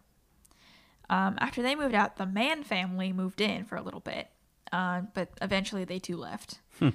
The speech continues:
Speaker 1: Um, and so the house later was converted into apartments,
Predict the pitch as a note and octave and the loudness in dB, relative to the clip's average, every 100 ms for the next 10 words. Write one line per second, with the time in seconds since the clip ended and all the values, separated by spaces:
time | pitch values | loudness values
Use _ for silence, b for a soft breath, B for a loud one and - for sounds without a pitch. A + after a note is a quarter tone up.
0 | B B B _ - F3+ E3+ D#3+ - _ | B B B _ -4 -2 -2 -4 -12 _
1 | _ _ _ _ _ _ _ _ G#3+ A3 | _ _ _ _ _ _ _ _ 4 6
2 | G#3+ G#3+ G#3+ G#3 - A3+ A#3+ A#3+ B3 - | 8 6 4 0 0 0 6 6 6 0
3 | - G#3+ G#3+ A3 G#3 - G#3+ G3+ G3 G3 | -6 0 2 2 2 0 0 0 0 0
4 | F#3+ A3 G#3+ - D#4+ G#3 G#3+ - - | -2 -4 2 4 4 2 -2 -6 -12